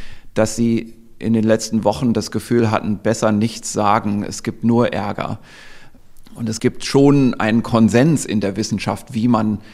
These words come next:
hätte damit umgehen müssen. Und dieser Konsens, der hat sich durchaus auch auf große Teile der Politik natürlich ausgeweitet. Die haben das schon verstanden,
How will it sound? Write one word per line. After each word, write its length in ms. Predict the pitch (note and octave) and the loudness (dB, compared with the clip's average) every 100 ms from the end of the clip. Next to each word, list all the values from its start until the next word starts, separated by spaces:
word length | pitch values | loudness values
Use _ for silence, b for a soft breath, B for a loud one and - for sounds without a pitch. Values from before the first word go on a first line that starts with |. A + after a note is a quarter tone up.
| B | B
hätte 480 | - A#2 A#2+ G#2 - | -4 0 2 2 0
damit 280 | G#2+ G#2 - | -2 0 0
umgehen 400 | C3+ D3+ B2+ A2+ | 0 2 2 4
müssen. 260 | A#2 A2+ E2+ | 4 2 -2
Und 160 | G2+ | -2
dieser 240 | A2+ A2+ G#2 | -2 0 0
Konsens, 640 | A2 G#2+ G2+ A#2 C3+ - B B B | 0 0 2 0 0 -6 B B B
der 360 | A#2 G#2 C#2+ - - - - | 0 0 0 -6 -18 -18 -8
hat 280 | - A#2+ - | -2 -2 -2
sich 180 | A#2+ - | -6 0
durchaus 640 | B2 E3+ - B2 C3+ - | 2 2 2 0 0 0
auch 220 | - G#2+ | -2 -2
auf 180 | - - | -4 -4
große 320 | G#2+ A2+ A#2 | -4 -2 -2
Teile 320 | - G2+ A2+ | -2 0 2
der 120 | G#2+ G#2 | 0 -2
Politik 480 | A2+ G#2 G2+ C3 | -2 -4 -4 -6
natürlich 500 | G#2+ G#2 A2+ G2 - | -6 -4 -4 -6 -6
ausgeweitet. 760 | G2 G2+ B2+ C3+ A#2+ A#2+ D3 C#3+ | -4 -4 -2 -2 2 2 0 -4
Die 100 | F#2+ | -2
haben 140 | G#2+ | -2
das 160 | G#2 - | -2 -4
schon 340 | - B2 C3+ | 0 2 2
verstanden, 840 | - A2+ - - G#2 A2 A#2+ D#3+ | 0 -4 -4 -4 0 0 -2 -4